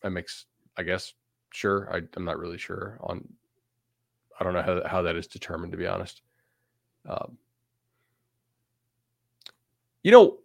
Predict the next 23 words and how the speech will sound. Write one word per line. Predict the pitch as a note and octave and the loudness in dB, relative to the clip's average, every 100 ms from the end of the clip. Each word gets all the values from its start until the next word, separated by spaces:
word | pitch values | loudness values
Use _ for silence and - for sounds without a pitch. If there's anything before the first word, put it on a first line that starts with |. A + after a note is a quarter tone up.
| - | 0
I | C#3+ | 4
think | E3 | 4
the | C#3+ | 6
one | C3+ B2 | 6 6
thing | A#2 | 2
that's | F#2+ | 2
really | G#2+ G2+ | 0 -2
important | - F#2 | -4 -8
to | F#2+ | -4
remember, | G2 G#2+ | -2 0
though, | A#2 A#2 - _ _ _ _ _ _ _ _ _ A2+ | 0 -2 -8 _ _ _ _ _ _ _ _ _ -2
is | A2+ A2+ - - _ _ _ _ _ _ _ _ _ _ _ - | 0 0 -6 -12 _ _ _ _ _ _ _ _ _ _ _ -4
you | |
gotta | A#2 F#3+ | 4 6
make | F#3 E3 | 6 2
yourself | A#2+ F#2+ - G#2 E2+ - - _ _ | -4 -6 0 2 2 -4 -20 _ _
continually | - G2 - B2 B2 A2 F#2+ | -10 -10 -4 -2 0 0 -2
attractive | F2 G2+ F2+ - D#2 - _ _ _ _ _ _ _ _ _ | -2 0 0 -2 -16 -18 _ _ _ _ _ _ _ _ _
whenever | - A2 A2 G2+ | -4 0 0 0
the | G2 | -6
time | - F2 E2+ | -4 -4 -2
does | E2+ E2 | -6 -8
come | - F2 | -10 -12